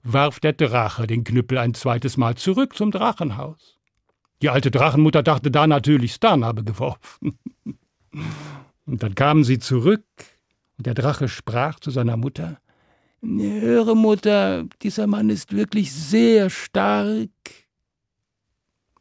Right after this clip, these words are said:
Und so hatte Stan, ohne einen Finger zu rühren, die Wette gewonnen und für den ersten Tag sieben Säcke Dukaten gewonnen.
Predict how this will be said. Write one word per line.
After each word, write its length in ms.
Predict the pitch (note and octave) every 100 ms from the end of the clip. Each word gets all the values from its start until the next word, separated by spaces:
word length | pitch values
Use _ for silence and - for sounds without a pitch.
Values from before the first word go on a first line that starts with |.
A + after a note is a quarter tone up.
| _ -
Und 120 | C3
so 200 | A#2 G2+
hatte 200 | G#2 G#2+
Stan, 360 | F#2+ A#2 D#3+ B3
ohne 220 | D3 C#3+
einen 180 | C3 A#2
Finger 320 | D3 C3 A2+
zu 200 | - G#2+
rühren, 540 | B2 B2 G#2+ C3+ A#3 - G#3 E3
die 140 | G3
Wette 280 | C3 G#2 A2+
gewonnen 520 | C#3+ F3+ A3 C4+ C4 _ _ _ - -
und 120 | G3+
für 100 | F3
den 140 | F3+
ersten 340 | F#3+ D#3 - F#3+
Tag 360 | E3 A3+ A#3+
sieben 240 | - D#3 D3+
Säcke 240 | D3 -
Dukaten 520 | G#3 G#3+ A2 A2+ -
gewonnen. 540 | A#2+ A2+ A#2 A2+ A#2+